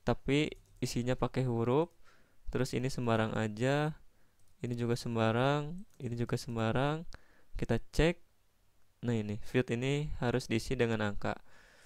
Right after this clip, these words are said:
Sip ya, teman-teman. Tapi sekarang misalkan kita tambahkan data yang benar. Ini lima puluh satu ya.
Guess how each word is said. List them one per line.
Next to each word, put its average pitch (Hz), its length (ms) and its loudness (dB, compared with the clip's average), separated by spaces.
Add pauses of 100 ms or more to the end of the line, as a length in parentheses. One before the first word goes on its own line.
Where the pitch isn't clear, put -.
(520)
Sip 175 240 0
ya, 175 160 2
teman-teman. 170 480 2 (480)
Tapi 131 240 0
sekarang 143 320 0
misalkan 143 400 -2
kita 151 560 0 (800)
tambahkan 131 480 0
data 131 320 2
yang 127 160 0
benar. 117 320 -2 (2000)
Ini 127 480 -2 (560)
lima 117 240 -2
puluh 120 240 -6
satu 120 400 -6
ya. 123 160 -4